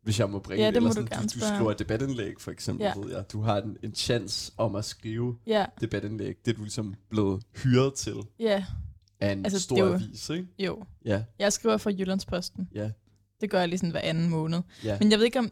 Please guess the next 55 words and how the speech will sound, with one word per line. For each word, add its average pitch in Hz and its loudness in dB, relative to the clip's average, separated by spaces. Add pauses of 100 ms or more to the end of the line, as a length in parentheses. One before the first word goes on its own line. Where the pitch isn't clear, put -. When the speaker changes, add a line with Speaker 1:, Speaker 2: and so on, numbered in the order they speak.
Speaker 2:
Ja, 240 4
men 247 4
jeg 233 4
Speaker 1:
Føler 139 2
Speaker 2:
s- 117 -2
Speaker 1:
du 127 -2
så, 131 -2
du 117 -8
bliver 110 -2
dårligere 139 0
til - -4
det? 113 -2 (640)
Speaker 2:
Nej, 190 2 (400)
det 247 4
synes 226 4
jeg 220 2
ikke, 202 2
jeg 202 -2
gør, 165 0
men 185 4
jeg 180 2
bliver, 190 6
jeg 208 4
får 196 0
sv-, - -4
jeg 208 2
har 196 2
sådan - -2
der 190 4
sværere 214 4
ved 247 2
at 226 0
koncentrere 220 -2
mig 233 0
omkring 202 0
det. 190 -2 (140)
Speaker 1:
Mm. - -2 (460)
Speaker 2:
Ja. 247 -10 (640)
Speaker 1:
Det - -10 (180)
kunne 120 2
måske 110 0
godt 90 0
være 95 0
et - -6
symptom 110 -4
på, - -2
at 101 -2
du 107 -4
havde 101 0
for - -6
mange 104 -4 (180)
Speaker 2:
Ja. - -8 (300)
Speaker 1:
bolde 101 -6
i 104 -8 (100)
Speaker 2:
Ja. 87 -8